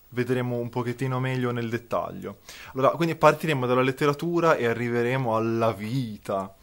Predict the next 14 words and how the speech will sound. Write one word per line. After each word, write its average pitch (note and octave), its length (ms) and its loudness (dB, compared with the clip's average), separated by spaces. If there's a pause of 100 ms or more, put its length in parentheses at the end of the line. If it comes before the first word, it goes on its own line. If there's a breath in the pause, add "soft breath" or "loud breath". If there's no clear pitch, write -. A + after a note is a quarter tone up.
(1080 loud breath)
Allora, D#3+ 360 6 (120)
il E3 100 -4
primo A3+ 260 0
archetipo A#2 840 0
<clears throat> C#3+ 380 -4
è C#3 220 0
quello E3+ 180 2
che E3+ 100 0
io F3 40 2
chiamo D3 300 -2
archetipo, D3 680 -2 (180)
archetipo C#3 560 -2
cristologico, A2+ 1160 0
cioè A#2+ 380 2